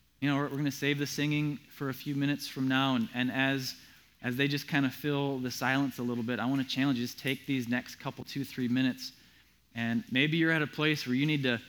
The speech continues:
throw some things at God, right? Some concerns, some anxieties, some frustrations, some questions, right?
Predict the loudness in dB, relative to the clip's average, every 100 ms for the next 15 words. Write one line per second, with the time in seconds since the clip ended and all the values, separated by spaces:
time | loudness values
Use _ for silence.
0 | -18 -20 _ -8 0 2 2 2 0 4
1 | 4 4 2 -2 -10 -20 _ _ _ -2
2 | 0 2 4 2 0 -4 -4 0 0 2
3 | -2 0 0 2 0 -2 -8 -8 -4 -2
4 | 0 2 4 4 4 2 -2 -6 -4 -4
5 | -4 -8 -4 -2 0 0 -2 -2 -6 -18
6 | -20 _ -4 -2 0 -2 0 0 2 0
7 | -2 -12 -20 _ -6